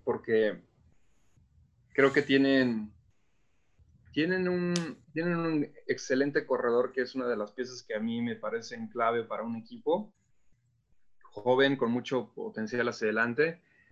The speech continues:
que ahorita está lastimado y, y se está viendo el efecto. Pero si se fueran cero ganados, el resto, seguramente me imagino, eh, también estarían contendiendo o tendrían el,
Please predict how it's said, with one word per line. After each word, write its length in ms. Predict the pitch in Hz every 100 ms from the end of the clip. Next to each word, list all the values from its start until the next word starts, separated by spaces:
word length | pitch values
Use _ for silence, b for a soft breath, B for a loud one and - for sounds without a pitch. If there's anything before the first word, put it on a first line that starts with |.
| _ _ _ _ -
que 100 | 117
ahorita 260 | 110 120 117
está 160 | -
lastimado 520 | 113 110 117 120 131
y, 160 | 151 120
y 200 | 113 107
se 100 | 107
está 160 | 104 117
viendo 300 | 113 113 104
el 100 | 104
efecto. 400 | 101 117 - 107
Pero 200 | 101 107
si 120 | -
se 120 | -
fueran 400 | - 147 156 151
cero 360 | 131 135 135 127
ganados, 500 | 117 113 120 117 - -
el 220 | 113 110
resto, 400 | 120 123 - 127 - - -
seguramente 680 | - 135 135 131 131 135 127
me 140 | 123
imagino, 500 | 120 117 107 143 135
eh, 560 | 127 117 117 113 107 104 - -
también 360 | 113 120 123
estarían 320 | 123 - 120 123
contendiendo 580 | 123 117 113 123 123
o 80 | 120
tendrían 500 | 110 113 117 123 123
el, 160 | 120